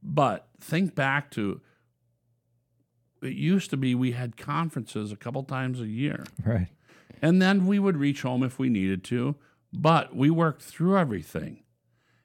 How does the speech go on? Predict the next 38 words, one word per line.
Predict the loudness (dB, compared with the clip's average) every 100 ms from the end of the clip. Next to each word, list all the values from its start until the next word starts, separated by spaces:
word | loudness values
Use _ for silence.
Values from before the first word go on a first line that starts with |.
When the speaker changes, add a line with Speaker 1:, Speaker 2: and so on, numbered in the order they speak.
| _
Speaker 1:
And | -2 0 2
now, | 2 2 0 -2 -4 -6 -8 _ _ _ _ -4
um, | -2 0 -2 -6 _ _
it's | -4 -4 -4 -12 -12 -16 _ _ _ _ _ _ _ -2
everywhere. | 0 2 2 2 2 2 2 2 0 0 -4 _ -8
Speaker 2:
Yeah. | -8 0
<laughs> | 2
Speaker 1:
Every | 4 2
community | 0 0 2 2 2 2 0
has | 0 0 -2 -2
the, | -2 0 -2 -6 _ -6
you | 0
know, | 0
like, | 2
we | 2
have | 2 0
the | -2
Big | -2 -2 0
Lake | -4 -4
Forum. | 0 2 2 2
Speaker 2:
Yeah. | 2 2 4
Speaker 1:
I |
don't | 2 2
subscribe | -4 -2 0 2 2
to | 0
it, |
but | 4
everybody | 2 2 -2
tells | 0 0 0
me | -2 -2
when | 0 0
I'm | 0
being | 0 0 -2
raked | -4 -4
over | -6 -4
the | 4
coals | 6 6
on | 2 0